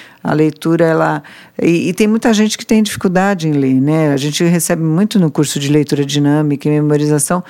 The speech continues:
pessoas que começam a ler, dorme, a pessoa começa a ler, viaja, né? A pessoa começa a ler e,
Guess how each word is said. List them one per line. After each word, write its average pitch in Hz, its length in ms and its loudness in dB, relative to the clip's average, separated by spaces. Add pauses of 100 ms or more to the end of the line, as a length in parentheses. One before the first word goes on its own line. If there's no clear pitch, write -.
(320)
pessoas 175 280 -2
que - 100 -18
começam 180 400 0
a 185 40 0
ler, 170 220 2
dorme, 170 560 2
a 165 40 -4
pessoa 165 360 -2
começa 165 380 -2
a - 20 0
ler, 160 180 0
viaja, 160 840 0
né? 170 200 0 (280)
A - 80 -20
pessoa 165 300 0
começa 165 460 -2
a 170 40 0
ler 165 580 0
e, 151 500 0